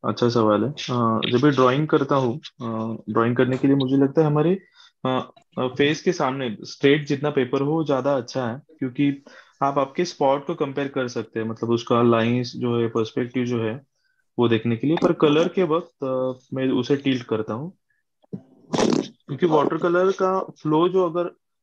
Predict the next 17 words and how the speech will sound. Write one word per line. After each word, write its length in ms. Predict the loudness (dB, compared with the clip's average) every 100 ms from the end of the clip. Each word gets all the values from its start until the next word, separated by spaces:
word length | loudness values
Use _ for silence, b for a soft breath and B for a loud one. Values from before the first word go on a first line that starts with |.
| -6
आपको 220 | -4 -4
control 380 | -4 -2 0 0
करना 260 | 2 2 2
है 120 | 0
अच्छी 180 | -2 -2
तरह 240 | 0 0
से, 220 | 0 -2
तो 400 | -4 -2 -2 -2 _ _ -8
tilt 260 | -4 -4 -2
किया 420 | 2 2 2 -2 -8 -20
तो 320 | _ _ -2
ज्यादा 220 | 0 0
better 300 | -4 -4 -6
होता 220 | -6 -6
है। 60 | -6
नहीं 180 | -6 0
तो 320 | 2 0